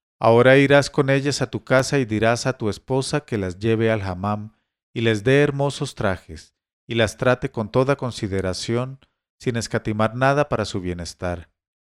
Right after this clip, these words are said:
Al día siguiente, Kuat al-Kulub fue a casa del jeique a cerciorarse por sí misma de que todo se había ejecutado según sus instrucciones. Y apenas había entrado, salió a su encuentro la esposa del jeique y le besó las manos,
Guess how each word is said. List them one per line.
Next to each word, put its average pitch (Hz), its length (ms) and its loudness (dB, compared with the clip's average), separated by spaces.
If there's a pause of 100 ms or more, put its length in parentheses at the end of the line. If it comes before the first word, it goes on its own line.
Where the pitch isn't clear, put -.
(720)
Al 107 140 -2
día 117 220 4
siguiente, 127 540 0
Kuat 117 320 2
al-Kulub 131 560 -2 (200)
fue 113 140 4
a 113 80 0
casa 123 280 0
del 107 220 -2
jeique 131 420 -2
a 127 60 0
cerciorarse 104 720 -4
por 92 180 -8
sí 107 160 -6
misma 120 480 -6 (420)
de 107 140 -2
que 107 140 -4
todo 135 340 2
se - 160 -4
había 117 380 2
ejecutado 120 720 -2
según 117 380 -4
sus - 280 -12
instrucciones. 90 960 -8 (1000)
Y 110 80 0
apenas 139 340 2
había 117 280 4
entrado, 147 440 2
salió 127 460 2
a 135 80 0
su 107 180 -2
encuentro 127 540 -6
la 101 80 0
esposa - 360 -6
del 104 220 -2
jeique 120 440 -4
y 123 40 -2
le 104 140 -2
besó 95 280 -4
las 104 220 -4
manos, 95 460 -6